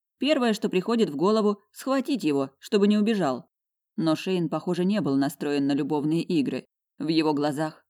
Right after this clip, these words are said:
блеснул металл, а затем правая рука киборга трансформировалась в "оружие". Я, конечно, не слишком разбираюсь в оружии будущего, но это не могло быть чем-то другим. На меня смотрело серо-стальное дуло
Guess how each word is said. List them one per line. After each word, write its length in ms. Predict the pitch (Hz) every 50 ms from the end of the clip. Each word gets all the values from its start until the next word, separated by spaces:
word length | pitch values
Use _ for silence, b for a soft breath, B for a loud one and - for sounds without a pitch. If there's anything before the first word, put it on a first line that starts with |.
| _ _
блеснул 460 | - 151 156 156 147 - 147 147 143 143
металл, 500 | 151 160 160 - 156 135 123 120 120 - _ _ _ _ _ -
а 120 | 151 160
затем 460 | 147 160 156 - - 190 202 175 143
правая 360 | - 170 165 165 156 160 156
рука 260 | 151 156 - - 160 151
киборга 560 | - - 185 190 165 165 165 156 175 165 165 - _ _ _ _
трансформировалась 1040 | - 180 180 175 160 - 170 160 156 160 175 196 214 196 185 175 175 175 165 170 -
в 300 | 160 139 151 185 185 180 - _ _ _ _ _ _
"оружие". 880 | - 175 175 185 190 214 254 269 247 196 131 135 143 139 131 127 - - _ _ _ _ _ _ _ _ _ _ _ -
Я, 200 | 165 180 185 190
конечно, 400 | - 214 220 220 208 208 208 208
не 140 | 214 226 220
слишком 380 | - 262 294 240 - - 151
разбираюсь 540 | 151 151 143 143 165 180 202 185 151 135 -
в 60 | 135
оружии 320 | 165 175 196 190 143 151 147
будущего, 560 | 139 190 254 226 170 - - 135 127 123 113 - _ _ _ _
но 220 | 180 170 170 165 165
это 180 | 165 - 175
не 140 | 175 175 180
могло 400 | 185 196 202 170 156 143 139 135
быть 260 | 127 165 202 196 196
чем-то 300 | - - 156 151 151 156
другим. 500 | 147 160 175 180 156 151 139 123 113 - - _ _ _ _ _
На 100 | 190 180
меня 320 | 175 170 170 170 190 214 208
смотрело 500 | - 165 151 147 - 175 208 196 170 151
серо-стальное 800 | - - 196 202 175 160 - - 170 156 165 170 190 196 170 143
дуло 440 | 139 147 220 247 190 143 - b